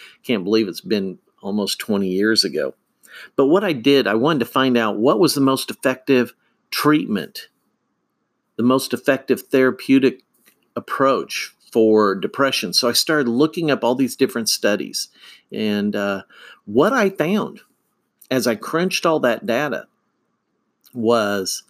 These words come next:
um, that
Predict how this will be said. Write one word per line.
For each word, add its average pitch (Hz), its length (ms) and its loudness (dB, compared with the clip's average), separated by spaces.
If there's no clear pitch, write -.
um, 104 600 -2
that 120 480 -4